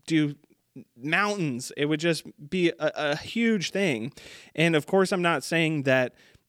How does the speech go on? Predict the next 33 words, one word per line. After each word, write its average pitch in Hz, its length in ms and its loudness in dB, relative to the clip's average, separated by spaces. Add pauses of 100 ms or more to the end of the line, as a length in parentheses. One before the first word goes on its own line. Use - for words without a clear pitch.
(120)
every 160 260 2
single 170 240 0
situation 151 560 0
is 135 80 -4
gonna 127 160 -2
be 131 220 2
like 139 220 2
that. 165 360 2
Like, 127 220 -4
everybody's 151 420 2
just 147 220 -4
gonna 135 160 -2
forgive 131 420 -2
us 151 300 0
and 135 140 0
everything's 143 460 -2
gonna 135 180 -2
go 135 180 0
back 135 260 0
to - 80 -4
normal 160 520 4
and 139 120 0
we're 131 60 -4
gonna 147 160 -4
have 135 200 -2
healthy 143 280 -2
relationships 143 720 0
with 143 180 -4
every 175 280 2
single 165 260 -4
person 160 400 -2
that 147 160 -2
we 139 220 0